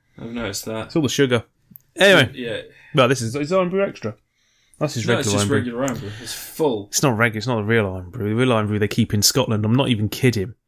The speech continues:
Speaker 2: They have real Irn-Bru in Scotland. They have the
Speaker 1: Steam
Speaker 2: original.
Speaker 1: World Tower Defense was a D S I game.
Speaker 2: Yeah, that was the thing. Yeah, the original
Speaker 1: It's only,
Speaker 2: SteamWorld.
Speaker 1: only available on D S I.
Speaker 2: Yeah.
Speaker 1: Oh, you know what? Stadia twenty twenty got SteamWorld Dig.
Speaker 2: Oh.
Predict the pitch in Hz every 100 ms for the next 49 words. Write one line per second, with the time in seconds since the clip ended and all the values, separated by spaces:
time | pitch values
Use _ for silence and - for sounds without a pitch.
0 | _ _ _ _ 117 117 120 127 139 135
1 | 143 127 101 101 - 110 117 123 127 127
2 | 117 131 185 180 165 - 180 165 104 -
3 | 101 - - 117 110 139 123 - 87 85
4 | 98 107 _ - - 151 165 131 113 113
5 | 104 113 117 - - 139 113 117 139 120
6 | 104 107 104 131 170 160 151 147 139 139
7 | 131 131 127 127 110 98 - 135 131 113
8 | 131 123 151 143 147 123 - - - 151
9 | 135 113 143 - 160 143 127 175 110 127
10 | 139 - - 160 147 139 127 147 107 -
11 | _ _ - - 123 143